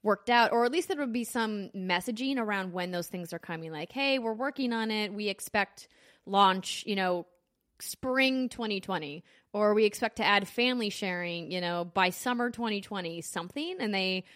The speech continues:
have just been very <laughs> silent on a lot of these feature sets. And that's,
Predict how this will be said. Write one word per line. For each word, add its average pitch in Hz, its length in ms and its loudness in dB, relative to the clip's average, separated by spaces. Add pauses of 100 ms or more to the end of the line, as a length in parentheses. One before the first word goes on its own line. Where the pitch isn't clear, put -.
(120)
have 214 160 2
just 208 200 -2
been 190 420 0
very 180 600 2
<laughs> - 0 -
silent 185 680 -4 (340)
on 208 100 0
a 196 60 2
lot 175 180 6
of 180 80 -4
these 175 200 -6
feature 175 280 -6
sets. 127 360 -6
And 208 120 0
that's, 320 300 4